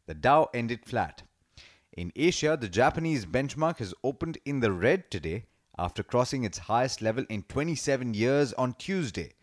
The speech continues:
Investors cheered after Bank of Japan Governor Kuroda said inflation expectations remained more or less unchanged and indicated that the, a rollback of stimulus wasn't on the cards.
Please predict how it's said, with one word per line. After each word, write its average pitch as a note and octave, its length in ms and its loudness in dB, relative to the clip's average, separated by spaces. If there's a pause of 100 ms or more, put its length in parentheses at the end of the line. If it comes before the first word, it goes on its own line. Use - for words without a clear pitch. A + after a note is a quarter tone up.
(400)
Investors C3 540 2
cheered C3+ 360 4
after G#2 260 -2
Bank A2+ 260 0
of B2+ 80 -2
Japan A2+ 400 2
Governor A2+ 340 2
Kuroda A#2 540 2
said G2+ 300 -2
inflation D3 580 -4
expectations C3+ 720 -4
remained A#2+ 400 -2
more B2+ 380 2
or C3 40 -2
less A#2+ 280 -2 (100)
unchanged A2 760 -4 (380)
and D#2 160 -14
indicated A#2 600 -4
that - 180 0
the, G2 240 -2
a A2 80 2
rollback G#2+ 640 2
of - 140 -12
stimulus D3 580 -2 (140)
wasn't B2 420 0
on B2+ 140 0
the A#2+ 80 -2
cards. G2+ 500 -2